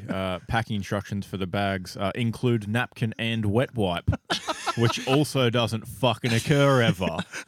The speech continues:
It's like,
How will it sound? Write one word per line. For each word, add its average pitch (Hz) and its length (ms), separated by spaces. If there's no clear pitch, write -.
It's - 680
like, 139 200